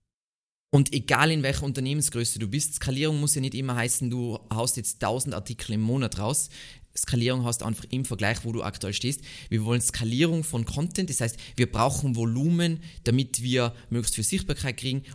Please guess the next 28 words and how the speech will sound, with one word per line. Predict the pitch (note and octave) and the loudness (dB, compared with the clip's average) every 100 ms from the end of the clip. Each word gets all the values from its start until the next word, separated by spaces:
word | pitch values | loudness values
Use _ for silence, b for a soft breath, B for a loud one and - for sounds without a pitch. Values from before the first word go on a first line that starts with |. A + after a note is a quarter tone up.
| - | 2
und | D#3 D#3 - - | 4 4 2 0
zum | B2 | 2
Beispiel | A#2 A2 | 0 0
zur | A#2 | -2
Konkurrenz | A2+ - G#2+ G#2 | -2 -2 -2 -2
aufholen | G#2 - E3+ D#3 | -2 0 -2 -2
können. | E3 D#3 B B B | -2 -4 B B B
Aber | A#2 C3+ D3 B2+ | 4 6 4 2
wir | B2 | 0
wollen | C3 C3+ | -2 -2
auch, | A2+ A#2 | -2 -2
dass | A#2 | -2
das | A#2 - | -2 0
Ganze | G#2+ G#2+ G#2+ | 0 0 0
nachhaltig | G#2+ A2 - G2+ - F#2 | 2 2 0 -4 -4 -6
ist. | F#2+ - - B | -2 -2 -2 B
Weil | A2 A#2 | 2 4
wenn | A#2+ | 4
ich | B2 | 2
nur | C3 E3+ | 4 6
Skalierung | - C3+ B2+ E3 D3 A#2+ | 4 2 2 2 2 2
hab | A2+ - - - B B | 2 0 -4 -12 B B
und | B2+ B2 | 2 6
dann | C3 C#3+ | 6 6
stürzt | C#3 D3+ D3 - | 2 2 4 2
das | B2+ | 2
Ganze | B2 A#2 - | -2 0 0
ab, | C#3 C#3+ - | 0 -2 -6